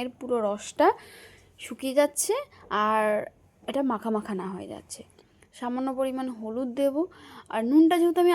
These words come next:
আগেই দিয়ে রেখেছিলাম, তাই আমি আর নুনটা দিলাম না, আপনারা স্বাদ অনুযায়ী সেটা দেবেন। এবার ততক্ষণ এটা নাড়তে থাকবো যতক্ষণ না এটা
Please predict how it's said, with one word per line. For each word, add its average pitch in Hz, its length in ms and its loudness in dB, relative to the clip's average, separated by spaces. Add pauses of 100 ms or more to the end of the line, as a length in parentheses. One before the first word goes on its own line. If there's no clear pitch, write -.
আগেই 311 200 4
দিয়ে 320 180 6
রেখেছিলাম, 294 480 0 (400)
তাই 302 260 0
আমি 311 160 8
আর 311 120 4
নুনটা 294 360 4 (120)
দিলাম 240 320 -2
না, 214 60 -8 (100)
আপনারা 262 380 -2 (360)
স্বাদ 240 240 -2
অনুযায়ী 240 320 -2
সেটা 269 280 -4 (140)
দেবেন। 190 240 0 (2500)
এবার 247 240 -8
ততক্ষণ 254 400 -2
এটা 269 220 -4
নাড়তে 240 260 -6
থাকবো 262 260 -4 (100)
যতক্ষণ 240 300 -4
না 233 60 -6
এটা 226 140 -4